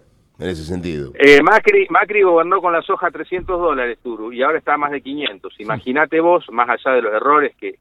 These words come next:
Speaker 2: que, que ha cometido el gobierno, y, y, y al revés, Alberto Fernández tuvo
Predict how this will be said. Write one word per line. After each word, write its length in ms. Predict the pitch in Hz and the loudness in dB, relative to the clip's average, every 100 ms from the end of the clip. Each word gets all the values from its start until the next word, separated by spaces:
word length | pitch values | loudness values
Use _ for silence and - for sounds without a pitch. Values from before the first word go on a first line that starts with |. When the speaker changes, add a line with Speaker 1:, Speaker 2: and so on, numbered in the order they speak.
| - | -12
Speaker 2:
que, 360 | 95 90 87 - | -10 -10 -10 -4
que 100 | 104 | -2
ha 100 | 107 | -2
cometido 720 | 104 101 - 131 127 127 - _ _ | -4 -6 -6 -2 2 2 0 _ _
el 220 | - 101 104 | -12 -8 -2
gobierno, 340 | 127 156 160 | 2 2 2
y, 200 | 143 139 - | -4 -6 -6
y, 180 | 143 127 - - | -10 -10 -12 -10
y 160 | 262 - - | -8 -8 2
al 220 | 123 117 | 2 4
revés, 460 | 117 135 202 - - _ _ _ _ _ - | 4 8 8 8 2 _ _ _ _ _ -6
Alberto 680 | 113 113 135 208 214 196 | -2 0 4 4 4 -2
Fernández 720 | - 131 139 170 131 110 113 120 _ _ - | -4 -6 -2 -2 -2 -4 -10 -12 _ _ -10
tuvo 300 | 156 151 | -6 -4